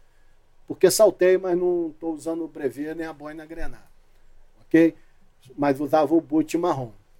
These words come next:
E aí a gente tava em forma exatamente aí. Eu tava aqui na frente, aqui, onde tá o,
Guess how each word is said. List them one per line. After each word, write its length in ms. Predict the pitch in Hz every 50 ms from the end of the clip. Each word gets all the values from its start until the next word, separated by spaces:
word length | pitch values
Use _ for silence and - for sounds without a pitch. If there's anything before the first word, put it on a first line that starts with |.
| _ _ _ _ _ _ _ _ _ _ _ _ _ _ _ _ _ _ -
E 100 | 170 196
aí 160 | 196 196 214
a 60 | 240
gente 160 | 226 262 254 -
tava 200 | - 269 254 269
em 60 | 254
forma 380 | - - 247 262 269 277 262
exatamente 520 | 214 175 269 277 - 294 240 254 269 262 -
aí. 140 | 254 202 190
Eu 140 | 185 185
tava 220 | 185 233 233 240 233
aqui 120 | - 254
na 140 | 254 277 254
frente, 400 | - - 214 208 208 190 - -
aqui, 180 | 170 - 180 170
onde 240 | 151 143 143 156
tá 180 | 151 - - 180 165
o, 140 | 156 147